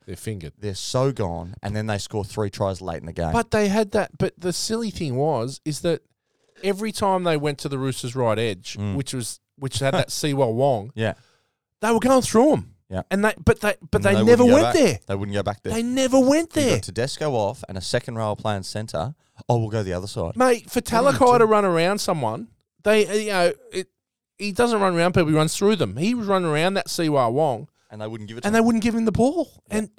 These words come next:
Speaker 1: every, it was incredible. I was like, some of the
Speaker 2: Bad
Speaker 1: dumbest
Speaker 2: game
Speaker 1: footy I've
Speaker 2: management.
Speaker 1: seen.
Speaker 2: It was very bad game management. They didn't go to the injured side for the Roosters,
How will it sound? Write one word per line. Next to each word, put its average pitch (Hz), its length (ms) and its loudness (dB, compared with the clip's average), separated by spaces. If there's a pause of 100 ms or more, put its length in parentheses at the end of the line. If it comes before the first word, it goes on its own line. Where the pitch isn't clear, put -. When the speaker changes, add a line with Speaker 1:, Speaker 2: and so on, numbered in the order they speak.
Speaker 1:
every, 226 340 -4
it 196 220 -14
was 190 180 -4
incredible. 117 680 -4
I 120 100 -10
was 147 140 -4
like, 135 160 -4
some - 220 -2
of 107 60 0
the 110 80 -2
Speaker 2:
Bad 107 60 -4
Speaker 1:
dumbest 101 260 0
Speaker 2:
game 92 80 -6
Speaker 1:
footy 139 180 0
I've 110 80 -6
Speaker 2:
management. - 60 -8
Speaker 1:
seen. 113 120 -4
Speaker 2:
It 98 40 -6
was 92 140 -10
very 117 220 -6
bad 117 240 -8
game 104 160 -8
management. 92 320 -12
They 90 80 -10
didn't 117 220 -18
go 131 160 -8
to 123 60 -14
the 113 160 -12
injured 107 320 -16 (220)
side 98 380 -2
for 95 60 -12
the 87 60 -8
Roosters, 117 440 -6